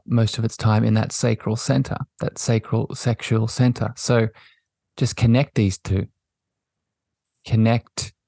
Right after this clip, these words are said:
your desire to expand your sexual energy to this divine inner child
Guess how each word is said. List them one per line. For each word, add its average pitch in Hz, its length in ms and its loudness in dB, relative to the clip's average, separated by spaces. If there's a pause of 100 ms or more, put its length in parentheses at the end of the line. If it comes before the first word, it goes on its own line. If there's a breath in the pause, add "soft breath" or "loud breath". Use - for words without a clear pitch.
(520)
your 113 160 2
desire 107 680 2 (120)
to 104 420 0 (640)
expand 120 440 2
your 110 120 2
sexual 123 400 -2
energy 110 500 0 (140)
to 117 100 2
this 107 140 2
divine 107 360 2
inner 107 200 2
child - 500 -4